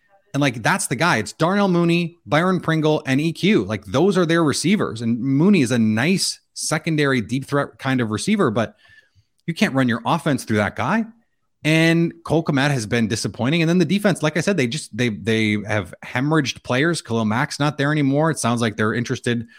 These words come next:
or at least open to trading Robert Quinn. So, I mean, th-, that team just has no talent on it. I think the Lions are, are their,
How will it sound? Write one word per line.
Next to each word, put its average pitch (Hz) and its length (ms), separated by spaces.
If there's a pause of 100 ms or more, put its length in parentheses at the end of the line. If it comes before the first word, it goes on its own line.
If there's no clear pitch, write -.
(160)
or 110 140
at 113 60
least 120 260
open 131 320
to 127 100
trading 131 360
Robert 113 240
Quinn. 170 300
So, 131 240 (800)
I 131 40
mean, 139 160
th-, 107 180
that - 220
team 185 160
just 156 120
has 143 120
no 135 80
talent 185 420
on 104 140
it. 104 100
I 123 60
think 185 220
the 117 100
Lions 127 460
are, 98 180 (100)
are 123 260
their, 160 340